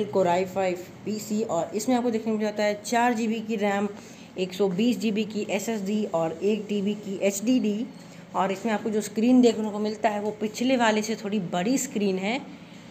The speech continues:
जो है ट्वेंटी टू inch की screen, और ये एक एचडी screen है, तो ये एक एफ़एचडी screen नहीं है। आपको इतने price के अंदर बस एक एचडी screen ही देखने को मिल सकती है। और इसके अंदर आपको देखने को मिल जाएगा एक monitor और एक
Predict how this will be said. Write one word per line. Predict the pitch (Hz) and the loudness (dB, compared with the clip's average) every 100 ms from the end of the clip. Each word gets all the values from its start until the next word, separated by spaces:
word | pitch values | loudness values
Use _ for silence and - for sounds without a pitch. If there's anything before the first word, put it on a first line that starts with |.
| - 170 | -14 -2
जो | 180 214 | 6 6
है | 190 208 | 6 0
ट्वेंटी | 202 202 202 | 0 0 0
टू | 208 247 | 2 4
inch | 220 208 | 4 2
की | - 202 | -2 -4
screen, | - - 220 247 220 262 - - - - - - - - - | -4 -4 2 4 4 2 0 -10 -18 -20 -20 -20 -20 -20 -6
और | 208 214 | 0 2
ये | 220 254 | 2 2
एक | 262 262 - | 2 0 -2
एचडी | 214 214 233 | -2 0 2
screen | 269 - 220 214 | 2 0 0 0
है, | 214 254 | 0 -4
तो | 240 | -4
ये | 214 226 | -2 0
एक | 226 - | -2 -2
एफ़एचडी | 208 226 226 233 | -4 -4 -4 -4
screen | 247 220 208 | -2 0 2
नहीं | 185 170 | 2 0
है। | 190 | -2
आपको | 214 202 - 208 | -6 -6 -4 -4
इतने | 196 202 214 | -2 -4 -4
price | 208 202 190 | -2 -4 -4
के | 190 | -4
अंदर | 185 | -2
बस | 180 180 | -4 -6
एक | 185 - | -10 -6
एचडी | 175 190 190 | -6 -4 -4
screen | 214 - 202 196 160 | -4 -4 -4 -2 2
ही | 277 | 4
देखने | 240 220 202 | 4 2 0
को | 190 185 | -2 -2
मिल | 180 233 240 | 2 0 0
सकती | 220 - 170 | -4 -6 -10
है। | 147 180 240 - - - - - | -4 -4 -4 -8 -18 -20 -20 -4
और | 196 | -2
इसके | 233 - | -2 0
अंदर | 233 226 | 0 0
आपको | 220 | 0
देखने | 226 214 | 2 2
को | 220 | 4
मिल | 214 | 4
जाएगा | 202 196 196 | 2 2 4
एक | 202 196 | 4 2
monitor | 170 165 180 202 208 208 208 | -2 0 2 2 2 0 0
और | 170 165 170 | -2 -2 -2
एक | 170 | -4